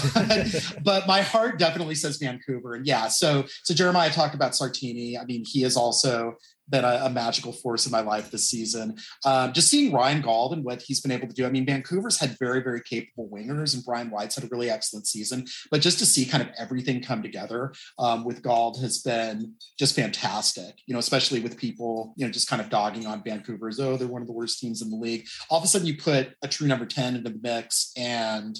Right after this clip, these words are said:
Speaker 1: they, they just co-, look completely transformed. The other kind of X factor here is that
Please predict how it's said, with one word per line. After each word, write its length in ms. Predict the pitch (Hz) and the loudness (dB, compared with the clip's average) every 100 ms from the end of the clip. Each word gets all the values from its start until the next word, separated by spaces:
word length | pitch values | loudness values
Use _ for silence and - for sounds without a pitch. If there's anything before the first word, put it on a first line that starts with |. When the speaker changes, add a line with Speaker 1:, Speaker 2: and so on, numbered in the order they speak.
| - _ _ _ 139 | -14 _ _ _ 2
Speaker 1:
they, 480 | 131 120 117 110 113 | 2 4 0 -2 -2
they 140 | 120 | 0
just 260 | 117 113 - | 0 -2 -4
co-, 100 | 127 | -4
look 160 | 120 120 | -4 -4
completely 420 | 123 - 113 117 | -8 -6 -6 -6
transformed. 720 | - 123 107 - 131 120 120 - - - | -6 -6 -2 -4 -4 -6 -6 -10 -14 0
The 120 | 160 | 4
other 160 | 165 254 | 6 4
kind 180 | 214 190 | 4 2
of 60 | 135 | 4
X 220 | 135 - | 2 4
factor 340 | 156 120 - 123 | 2 2 -2 -14
here 420 | - 143 131 123 | -6 -2 0 0
is 280 | 123 117 - | -2 -4 2
that 260 | 123 117 | 2 2